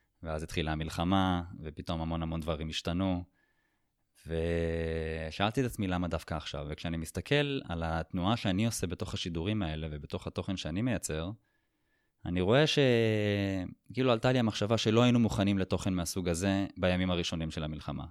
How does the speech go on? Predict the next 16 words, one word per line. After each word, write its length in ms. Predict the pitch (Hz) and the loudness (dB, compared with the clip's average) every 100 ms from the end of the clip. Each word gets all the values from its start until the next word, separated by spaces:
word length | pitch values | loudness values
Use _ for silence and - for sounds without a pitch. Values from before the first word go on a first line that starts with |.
| - | -10
זאת 80 | |
אומרת, 140 | 92 90 | -8 -2
בימים 240 | 92 104 | 0 2
הראשונים 320 | 104 95 98 | 0 0 -2
של 100 | 95 | -2
המלחמה 460 | 92 87 - 87 107 | -2 -4 -2 0 2
היינו 180 | 101 98 | 2 0
צריכים 500 | - 87 113 110 110 - _ _ _ _ _ _ _ _ | -4 -4 -2 -2 -2 -8 _ _ _ _ _ _ _ _
כלים, 580 | 101 95 120 120 113 107 | 2 4 6 6 4 2
משהו 420 | 92 107 117 - | 2 2 2 2
להתמודד 500 | 104 98 95 92 107 | 2 0 0 2 4
עם 120 | 104 90 | 4 0
הפגיעה 460 | 82 87 92 101 | -2 0 4 4
המאוד 340 | 98 92 101 98 | 4 4 2 2
מאוד 220 | 95 95 | 0 0
חזקה. 640 | 90 82 82 - 120 117 | -2 -4 -4 0 0 0